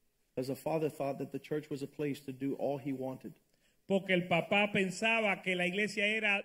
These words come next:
Speaker 2: lo, donde se hacía todo lo que tú querías.
Speaker 1: And that the pastor was to appease the family by doing everything they wanted.
Speaker 2: Y que el pastor estaba ahí para apaciguar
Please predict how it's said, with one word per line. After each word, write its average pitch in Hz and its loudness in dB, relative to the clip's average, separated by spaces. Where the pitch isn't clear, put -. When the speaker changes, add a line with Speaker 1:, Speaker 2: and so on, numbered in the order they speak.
Speaker 2:
lo, 180 0
donde 180 -2
se 175 0
hacía 190 2
todo 202 2
lo 202 0
que 175 -4
tú 170 -6
querías. 170 0
Speaker 1:
And 139 0
that 139 -4
the 127 0
pastor 147 0
was 131 -2
to 143 -2
appease 160 -4
the 143 0
family 156 0
by 139 -4
doing 143 -2
everything 139 -4
they 131 -4
wanted. 127 -8
Speaker 2:
Y 202 2
que 202 4
el 185 2
pastor 214 2
estaba 190 4
ahí 208 6
para 175 2
apaciguar 190 0